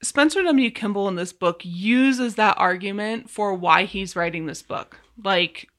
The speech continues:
the people in the church and people outside of s-,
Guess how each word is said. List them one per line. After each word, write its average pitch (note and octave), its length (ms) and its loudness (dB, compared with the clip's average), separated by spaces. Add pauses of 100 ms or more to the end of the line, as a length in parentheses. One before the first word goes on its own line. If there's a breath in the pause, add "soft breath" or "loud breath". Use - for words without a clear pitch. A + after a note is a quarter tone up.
(320)
the G#3+ 160 0
people B3+ 380 -2
in C4 80 2
the B3+ 80 0
church F#3 360 -6
and F#3 100 -8
people F#3+ 240 -6
outside F#3 340 -4
of F3+ 120 -6
s-, - 140 -18